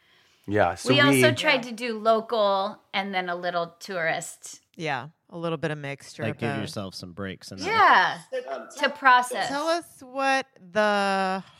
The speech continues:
Speaker 3: hardest part is of traveling with kids.
Speaker 2: One thing would be, um,
Speaker 1: Well, uh, here
Speaker 2: sickness,
Speaker 1: Yeah.
Speaker 2: because you just,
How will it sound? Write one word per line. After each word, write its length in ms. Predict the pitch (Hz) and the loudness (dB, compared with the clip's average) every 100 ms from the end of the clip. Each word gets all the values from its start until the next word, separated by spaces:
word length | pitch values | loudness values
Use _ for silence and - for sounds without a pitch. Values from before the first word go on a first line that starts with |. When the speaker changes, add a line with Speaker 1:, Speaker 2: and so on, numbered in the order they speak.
| - | -6
Speaker 3:
hardest 520 | 208 208 208 208 _ | -2 0 -2 -10 _
part 260 | - 170 143 | -6 -6 -6
is 420 | 156 143 143 - | -8 -8 -10 -14
of 100 | 151 | -16
traveling 440 | - 156 147 139 | -10 -10 -10 -14
with 180 | 139 139 | -18 -20
kids. 160 | - - _ - _ _ _ | -20 -20 _ -20 _ _ _
Speaker 2:
One 320 | 220 269 302 370 | -4 0 0 -2
thing 400 | 349 330 320 294 | -2 -2 -2 2
would 300 | 277 220 202 | 2 2 -4
be, 600 | 247 240 240 226 226 - | -8 -6 -6 -6 -8 -4
um, 200 | 208 196 | 0 4
Speaker 1:
Well, 280 | 165 156 - | 6 6 6
uh, 60 | 151 | 0
here 280 | - 170 160 | 2 2 2
Speaker 2:
sickness, 640 | 262 262 262 277 320 - | 2 2 2 0 0 -4
Speaker 1:
Yeah. 140 | 254 233 | -8 -2
Speaker 2:
because 500 | 220 240 226 220 208 | 4 6 4 2 -8
you 200 | 220 220 | -12 -12
just, 680 | 180 220 214 202 - - | -8 -2 0 0 -4 -14